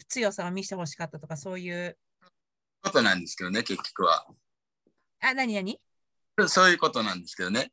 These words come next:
Speaker 2: あの、
Speaker 1: うん、うん。
Speaker 2: め-、そういう内容なんですけど、
Speaker 1: うん。
Speaker 2: まあ、そんなんがね、結構、僕のた-、僕に送ってくれるってことは、そんだけね、なんだろう、気持ちが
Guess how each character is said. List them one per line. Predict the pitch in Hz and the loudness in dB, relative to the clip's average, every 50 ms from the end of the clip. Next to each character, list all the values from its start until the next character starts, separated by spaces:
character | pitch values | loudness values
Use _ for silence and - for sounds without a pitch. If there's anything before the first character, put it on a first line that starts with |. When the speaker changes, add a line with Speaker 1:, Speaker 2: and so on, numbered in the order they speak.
| - | -4
Speaker 2:
あ | - 104 95 | -2 0 2
の、 | 92 90 90 87 85 85 82 | 4 4 2 2 0 -2 -2
Speaker 1:
う | 214 | -4
ん、 | 98 - - - | -6 -10 -14 -10
う | 226 226 214 98 | -8 -6 -2 0
ん。 | |
Speaker 2:
め-、 | 110 117 - _ _ _ _ _ _ _ _ _ _ _ _ - | 0 0 0 _ _ _ _ _ _ _ _ _ _ _ _ -2
そ | - 107 110 | 2 2 4
う | 110 | 4
い | 110 110 110 | 4 4 4
う | 110 | 4
内 | 113 123 131 131 | 4 4 4 4
容 | 131 131 127 | 4 4 4
な | 107 90 | 2 0
ん | 87 85 | 0 -2
で | 82 80 | -8 -10
す | - - _ _ _ - _ _ _ _ _ _ _ _ - | -12 -14 _ _ _ -20 _ _ _ _ _ _ _ _ -8
け | - 101 104 | -2 0 2
ど、 | 104 131 135 113 98 - _ _ _ _ _ _ _ - | 4 4 4 4 2 -2 _ _ _ _ _ _ _ -14
Speaker 1:
う | - | -12
ん。 | - - 98 | -10 -6 0
Speaker 2:
ま | 127 135 123 110 95 | 2 4 6 6 4
あ、 | 87 - _ _ _ _ _ _ _ _ - | 2 0 _ _ _ _ _ _ _ _ -10
そ | - 120 | -6 -4
ん | 120 | -2
な | 123 117 | -2 0
ん | |
が | 101 92 | -2 -2
ね、 | 101 104 101 92 - - _ _ _ _ _ - | -2 -2 -2 -4 -4 -10 _ _ _ _ _ -8
結 | - 147 139 - | -6 -6 -6 -4
構、 | - 92 87 - - _ _ _ _ _ _ _ _ _ _ _ _ _ _ _ _ _ - - | -2 -4 -4 -4 -6 _ _ _ _ _ _ _ _ _ _ _ _ _ _ _ _ _ -2 0
僕 | 104 110 98 123 | 2 2 4 6
の | 127 131 | 6 6
た-、 | 131 - 165 165 147 - - | 6 6 4 4 4 -2 0
僕 | 120 123 123 - - 139 143 143 143 143 139 139 143 | 0 0 0 2 0 0 2 2 2 2 2 2 2
に | 147 147 | 2 2
送 | 147 160 156 - 165 | 2 0 0 -2 -4
っ | 143 | -2
て | - 165 | 0 -2
く | 143 147 | 0 2
れ | 143 139 | 2 2
る | 139 131 | 2 0
っ | |
て | - - | -2 -4
こ | 107 107 | -6 -6
と | 101 101 | -4 -2
は、 | 98 98 95 95 95 | 0 2 2 2 0
そ | - - 120 | 0 -2 -2
ん | 123 127 | 0 2
だ | 127 123 | 2 0
け | - 120 120 117 117 | 0 0 0 0 2
ね、 | 135 147 131 - - _ _ _ _ _ _ _ _ _ - | 2 0 0 0 -4 _ _ _ _ _ _ _ _ _ -12
な | - 90 | -10 -8
ん | 95 101 98 | -6 -6 -2
だ | 95 90 | -2 -2
ろ | 87 85 82 80 _ _ | -2 -2 -6 -8 _ _
う、 | _ _ _ _ _ _ _ _ - - | _ _ _ _ _ _ _ _ -10 -2
気 | - 143 | 2 4
持 | 135 - 139 | 6 6 4
ち | 131 - 127 127 131 123 | 4 4 4 4 6 6
が | 120 120 120 120 117 117 117 113 - | 6 6 6 6 6 4 4 2 -2